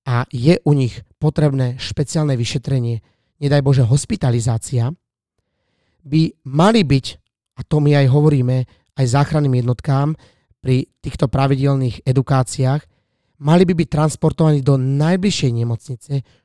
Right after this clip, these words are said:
ktorá má komplexné centrum pre poskytovanie pacientov s hemofíliou. Na Slovensku máme takéto pracoviska štyri.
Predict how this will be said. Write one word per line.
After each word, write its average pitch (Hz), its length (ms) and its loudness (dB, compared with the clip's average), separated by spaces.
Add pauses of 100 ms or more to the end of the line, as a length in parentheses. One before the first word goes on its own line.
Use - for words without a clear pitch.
(100)
ktorá 156 320 4
má 160 240 0 (140)
komplexné 160 680 0
centrum 139 480 -2 (240)
pre 139 160 0
poskytovanie 147 640 2
pacientov 127 640 -2
s - 80 -4
hemofíliou. 110 560 -2 (840)
Na 156 80 2
Slovensku 214 520 2
máme 165 240 4
takéto 151 400 -2
pracoviska 135 600 -2
štyri. 104 400 -6